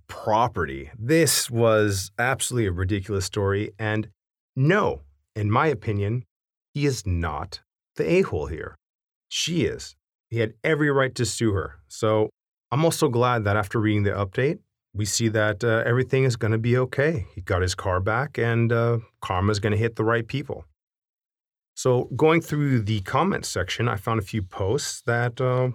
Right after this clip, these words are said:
well, spoke to me, and I thought I'd share them with you guys. "N T A, holy crap,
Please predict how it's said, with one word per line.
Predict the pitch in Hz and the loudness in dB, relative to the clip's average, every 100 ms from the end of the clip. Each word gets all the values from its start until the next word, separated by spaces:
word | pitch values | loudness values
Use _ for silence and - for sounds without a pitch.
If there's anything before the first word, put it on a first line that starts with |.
| - | -8
well, | 101 110 | -6 -6
spoke | - - 110 - | -4 0 0 0
to | |
me, | 120 139 98 - _ _ _ _ | 0 0 -2 -10 _ _ _ _
and | 117 | -2
I | 113 | 0
thought | 110 120 | 2 2
I'd | 117 117 | 4 2
share | 131 131 | 2 2
them | 107 | 2
with | 80 73 | -2 -6
you | |
guys. | 71 58 - - - _ _ _ _ _ _ 147 | -8 -10 -10 -14 -18 _ _ _ _ _ _ 0
"N | 147 | 2
T | - 117 101 | 2 2 2
A, | 76 71 - _ _ | 0 -4 -14 _ _
holy | - 143 156 143 | 2 6 6 4
crap, | 131 - 95 80 - | 0 -2 -2 -2 -6